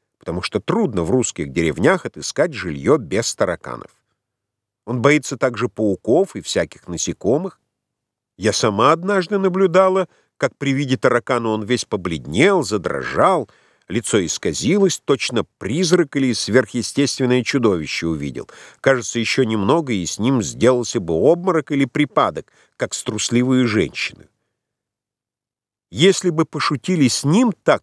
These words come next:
как он шутит с другими, пустили бы ему на голое тело с полдюжины пауков или тараканов, он, пожалуй, умер бы на месте. И уж, конечно, историки не поверили бы, что победитель Карла двенадцатого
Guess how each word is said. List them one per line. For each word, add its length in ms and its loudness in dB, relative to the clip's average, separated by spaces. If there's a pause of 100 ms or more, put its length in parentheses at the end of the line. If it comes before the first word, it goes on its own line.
как 220 -10
он 140 -4
шутит 440 -4
с 100 -6
другими, 560 0 (400)
пустили 400 0
бы 160 0
ему 280 2
на 140 4
голое 340 2
тело 300 -2
с 100 -6
полдюжины 640 0
пауков 520 -2
или 160 -2
тараканов, 640 -2 (260)
он, 140 -6
пожалуй, 480 2 (100)
умер 320 2
бы 160 -2
на 140 2
месте. 480 -4 (640)
И 60 -10
уж, 120 -6
конечно, 540 2
историки 560 0
не 160 2
поверили 680 2
бы, 180 -4
что 280 -8 (200)
победитель 880 -4
Карла 380 -2
двенадцатого 1000 -4